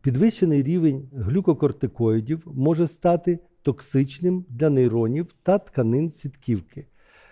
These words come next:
Через зворотний зв'язок глюкокортикоїди поступово пошкоджують гіпокамп, що призводить до подальшого вивільнення глюкокортикоїдів, а потім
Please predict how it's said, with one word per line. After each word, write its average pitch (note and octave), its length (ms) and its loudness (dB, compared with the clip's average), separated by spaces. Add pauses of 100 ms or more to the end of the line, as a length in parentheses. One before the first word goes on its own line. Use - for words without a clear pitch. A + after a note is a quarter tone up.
(400)
Через G#3+ 260 4
зворотний E3 500 2
зв'язок B2+ 520 0
глюкокортикоїди D#3 1120 0
поступово C#3+ 760 -2
пошкоджують C#3+ 840 -2 (440)
гіпокамп, B2 760 -2 (400)
що - 220 2
призводить E3 640 2
до F3 200 2
подальшого D3 640 -2
вивільнення C3+ 680 0
глюкокортикоїдів, E3 1080 -4 (240)
а C3+ 120 0
потім G3 520 2